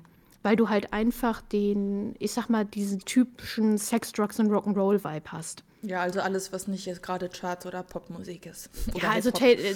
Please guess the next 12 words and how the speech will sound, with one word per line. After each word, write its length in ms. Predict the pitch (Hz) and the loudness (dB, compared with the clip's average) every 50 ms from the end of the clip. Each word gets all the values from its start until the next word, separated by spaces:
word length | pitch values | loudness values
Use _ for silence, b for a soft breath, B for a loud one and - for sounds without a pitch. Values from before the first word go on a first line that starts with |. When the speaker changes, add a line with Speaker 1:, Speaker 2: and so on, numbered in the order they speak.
| 202 - | -4 0
Speaker 1:
Taylor 280 | - 254 254 226 226 | 4 4 6 6 6
Swift-Fans 680 | - - - - 339 370 - - - - 269 262 262 - | 4 2 4 4 4 4 4 2 2 6 6 6 6 4
kriegen 260 | - - 240 214 226 | 2 2 2 4 4
ihr, 300 | - 185 185 170 160 - 190 | 4 2 0 0 -2 -6 -6
kriegen 220 | - - 262 240 | -2 2 4 4
ihr 100 | 208 185 | 4 4
Fett 260 | 185 - 180 165 - - | 2 0 -4 -8 -6 -8
weg, 220 | 139 139 - - - - - | -8 -8 -8 -8 -10 -10 -6
sag 160 | - 220 - | -4 -4 -4
ich 120 | 180 175 - | -4 -4 -6
mal 120 | 180 165 | -8 -8
so. 160 | - 135 143 | -8 -10 -12